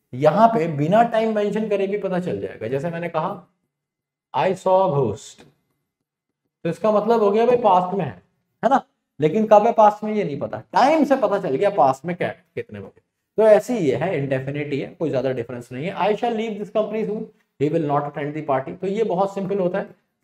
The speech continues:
Subject के साथ आ जाती है क्या, shall या फिर will, और साथ में लग जाता है वर्ब का फर्स्ट form, कहानी खत्म। अब सवाल ये कि सर ये will और shall को मैं कहाँ यूज़ करूँ, तो ये मैं पूरे इंडिया में, मैं जहाँ भी गया ना पढ़ाने, I have visited around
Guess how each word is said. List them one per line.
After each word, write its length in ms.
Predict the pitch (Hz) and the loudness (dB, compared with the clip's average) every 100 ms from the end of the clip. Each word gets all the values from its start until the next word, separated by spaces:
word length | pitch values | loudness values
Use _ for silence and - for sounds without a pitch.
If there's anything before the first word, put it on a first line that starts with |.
| _ | _
Subject 380 | 190 180 233 233 | -2 2 0 2
के 100 | 226 | 0
साथ 260 | 208 190 185 | 0 0 0
आ 80 | |
जाती 320 | 165 160 170 180 | -2 -2 -2 -2
है 60 | |
क्या, 200 | 180 170 - - _ _ _ _ _ _ - | 0 0 -2 -12 _ _ _ _ _ _ -20
shall 460 | - - 120 160 220 - | -6 0 2 0 -4 -14
या 180 | 117 120 | -6 -6
फिर 260 | 117 135 110 | -6 -8 -2
will, 180 | 123 185 - _ _ _ _ - | -2 -2 -10 _ _ _ _ -4
और 120 | 165 | -4
साथ 320 | - 175 196 220 | 0 0 0 0
में 80 | |
लग 160 | 185 143 | -2 0
जाता 240 | 127 117 | -2 -4
है 160 | 120 175 | -4 -4
वर्ब 280 | 123 113 107 | -4 -6 -4
का 80 | 127 | -8
फर्स्ट 300 | - 107 - | -6 -12 -12
form, 180 | _ _ _ _ _ _ _ _ - | _ _ _ _ _ _ _ _ -10
कहानी 300 | 117 120 175 | -8 -6 -8
खत्म। 360 | 110 - - 147 _ _ _ _ _ _ _ - | -10 -14 -16 -18 _ _ _ _ _ _ _ 4
अब 100 | 220 | 4
सवाल 440 | - 214 214 247 | 8 10 10 10
ये 80 | 247 | 6
कि 80 | 240 | 4
सर 180 | 233 277 | 4 4
ये 80 | 262 | 6
will 160 | 220 233 | 6 8
और 120 | 233 | 6
shall 200 | 233 226 | 6 4
को 80 | 226 | 4
मैं 100 | 226 | 4
कहाँ 200 | 220 226 | 4 2
यूज़ 180 | 226 220 | 0 -2
करूँ, 220 | 226 220 _ _ _ | -4 -6 _ _ _
तो 60 | 240 | 2
ये 180 | 226 | 4
मैं 160 | 277 285 285 | 8 6 6
पूरे 240 | 226 233 254 | 2 4 4
इंडिया 220 | 247 233 | 6 6
में, 120 | 240 | 6
मैं 100 | 240 | 4
जहाँ 240 | 185 175 185 | 4 4 4
भी 80 | 214 | 4
गया 160 | 160 | 2
ना 80 | 170 | 2
पढ़ाने, 300 | 180 160 202 - 147 | -2 -4 -8 -14 -6
I 120 | 170 160 | -4 0
have 260 | 170 165 | 0 0
visited 360 | 139 151 185 180 | -6 -6 -6 -6
around 280 | 143 156 | -4 -6